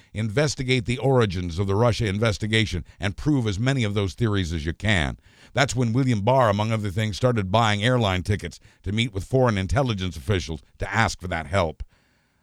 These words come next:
While the U S Attorney General traveled to foreign countries, Trump would be on the phone with their leaders to pressure those countries for help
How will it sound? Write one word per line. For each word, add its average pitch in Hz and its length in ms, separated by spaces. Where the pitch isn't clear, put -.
While 104 240
the 104 120
U 120 400
S 139 240
Attorney 113 400
General 101 480
traveled 131 540
to 101 100
foreign 139 480
countries, 101 580
Trump 135 320
would 117 140
be 120 100
on 123 140
the 107 80
phone 127 280
with 104 100
their 110 140
leaders 107 420
to 90 100
pressure 127 420
those 117 380
countries 123 440
for 101 200
help 151 380